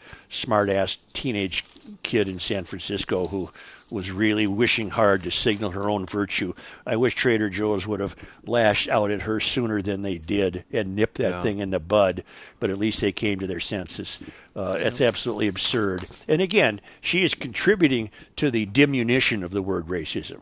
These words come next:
Speaker 1: She is contributing to, uh, uh, turning it into, uh, a, a meaningless, uh, phrase, which it already has become in many respects. But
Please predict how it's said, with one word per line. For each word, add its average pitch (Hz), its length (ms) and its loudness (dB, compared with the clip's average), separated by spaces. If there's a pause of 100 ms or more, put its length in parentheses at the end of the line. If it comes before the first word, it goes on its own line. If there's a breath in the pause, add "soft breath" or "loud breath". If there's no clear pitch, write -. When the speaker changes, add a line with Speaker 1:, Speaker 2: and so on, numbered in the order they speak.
Speaker 1:
She 139 240 0
is 104 100 0
contributing 131 720 2
to, 107 320 2
uh, 98 40 2 (300 loud breath)
uh, 104 180 0
turning 123 320 2
it 107 100 2
into, 98 560 -2
uh, 85 160 -4 (220 loud breath)
a, 104 180 0 (120)
a 101 60 -2
meaningless, 107 800 0
uh, 120 100 -4
phrase, 98 460 0
which 104 180 -6
it - 80 -8
already 104 340 6
has 90 120 -4
become 107 400 -2
in 98 80 -4
many 101 240 -2
respects. 98 500 0
But - 280 -4